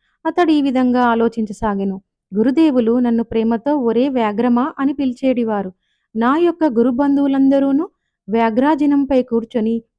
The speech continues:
ధ్యానం చేయుచున్నారు. వ్యాఘ్ర చర్మము ఎంత పవిత్రమైనప్పుడు, యోగికి ఎంతో లాభమును చేకూర్చున్నది అయినప్పుడు, వ్యాఘ్రము ఎంత గొప్పది కావలెను? పైగా గురువులు ఆత్మజ్ఞానం కోసం ప్రయత్నించమన్నారు." ఆత్మ అనగా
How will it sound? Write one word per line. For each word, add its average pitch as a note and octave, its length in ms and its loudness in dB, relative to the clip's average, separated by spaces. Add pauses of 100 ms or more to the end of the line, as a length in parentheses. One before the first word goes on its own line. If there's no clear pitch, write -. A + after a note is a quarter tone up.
ధ్యానం A#3 360 2
చేయుచున్నారు. G#3+ 720 -4 (360)
వ్యాఘ్ర A3+ 420 0
చర్మము C4 500 2
ఎంత G#3+ 320 -4
పవిత్రమైనప్పుడు, C4 1000 -2 (380)
యోగికి B3 540 0
ఎంతో G#3+ 300 -2
లాభమును B3+ 460 0 (100)
చేకూర్చున్నది A#3 600 -4
అయినప్పుడు, G#3+ 460 -6 (440)
వ్యాఘ్రము C4+ 580 0 (100)
ఎంత B3+ 220 2
గొప్పది B3 400 0
కావలెను? A3 580 -2 (360)
పైగా A3 300 2
గురువులు C4 460 0 (200)
ఆత్మజ్ఞానం C4 760 2
కోసం C4 360 -4 (200)
ప్రయత్నించమన్నారు." A#3 1080 -2 (640)
ఆత్మ A#3 380 -2
అనగా A3 600 -4